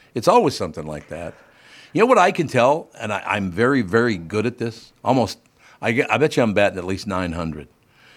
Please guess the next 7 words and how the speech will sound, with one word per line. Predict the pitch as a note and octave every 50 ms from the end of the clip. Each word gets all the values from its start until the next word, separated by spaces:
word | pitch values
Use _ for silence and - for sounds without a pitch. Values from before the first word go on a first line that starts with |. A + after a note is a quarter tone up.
| _ _ _ - _ _ _ -
Men, | E2+ F2 F#2 G2 A2 B2 C#3+ D#3 D#3+ D3+
women, | - G2+ G#2+ A2+ G2+ F2+ E2 E2 -
I | G2 G2+
can | E2 - F#2
tell | F2 - G2 G2 F2+ E2 D#2 D2 - - _ _ _ _ _ _
both | - E2 D#2+ D#2+ G2+ C3+ D#3 D3+ -
times | - A#2 G2 F2 E2 D#2+ D#2 D#2 D#2 - -